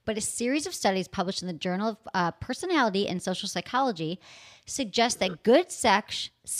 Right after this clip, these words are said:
good sex actually takes work. And believing it doesn't hurt, doesn't, um, believing it doesn't can hurt couples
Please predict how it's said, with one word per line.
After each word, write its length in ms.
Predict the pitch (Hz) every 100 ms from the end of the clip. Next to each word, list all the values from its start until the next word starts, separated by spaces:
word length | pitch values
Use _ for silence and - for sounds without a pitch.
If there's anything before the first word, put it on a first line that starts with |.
| -
good 280 | 226 302
sex 560 | - - 175 196 - - - _ -
actually 520 | 190 - - 247 262
takes 600 | - - 190 185 - - _
work. 480 | 202 175 - - - - _ - - -
And 140 | 208
believing 440 | 202 208 254 277 262
it 140 | 190
doesn't 300 | 190 214 208
hurt, 260 | 190 - - 180 -
doesn't, 460 | 226 226 202 - - 185
um, 240 | 175 175
believing 280 | 208 262 302
it 140 | 226
doesn't 300 | 226 233 196
can 120 | - 170
hurt 320 | - 240 -
couples 420 | - - 151 151